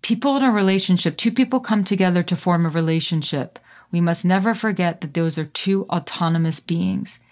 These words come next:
And one person might have a really low standard and one person might have a really high standard. But at the end of the day, everyone has a threshold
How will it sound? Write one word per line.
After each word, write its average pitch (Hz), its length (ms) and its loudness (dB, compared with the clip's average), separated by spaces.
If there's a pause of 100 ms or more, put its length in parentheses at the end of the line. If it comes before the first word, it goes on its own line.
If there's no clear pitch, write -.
(580)
And 175 220 4
one 226 160 6
person 220 400 0
might 180 260 2
have 170 320 -2
a 160 60 -2
really 190 320 0
low 208 220 2
standard 196 520 2
and 160 140 0
one 175 160 2
person 190 280 2
might 180 140 4
have 180 180 4
a 180 60 2
really 180 280 2
high 170 200 2
standard. 156 480 -2
But 151 120 -2
at 143 100 -6
the 165 200 -2
end 190 280 4
of 240 140 -2
the 233 100 0
day, 170 560 -2
everyone 190 600 2
has 175 240 2
a 175 80 0
threshold - 720 -6